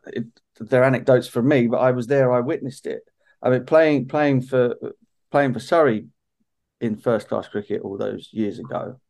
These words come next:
if, if we stuffed up a first innings, we would sit in the dressing room hoping to get the knock on the door.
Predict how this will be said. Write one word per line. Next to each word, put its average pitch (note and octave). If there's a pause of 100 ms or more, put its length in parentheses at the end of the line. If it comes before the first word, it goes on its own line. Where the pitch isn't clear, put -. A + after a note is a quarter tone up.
(1080)
if, F3+
if F#3+
we E3+
stuffed C#3
up C3+
a C3
first C3
innings, A2+
we D3+
would C#3+
sit -
in A2
the A2+
dressing B2
room G#2
hoping C#3
to A2
get A#2
the A2
knock A2+
on G#2+
the G#2
door. G#2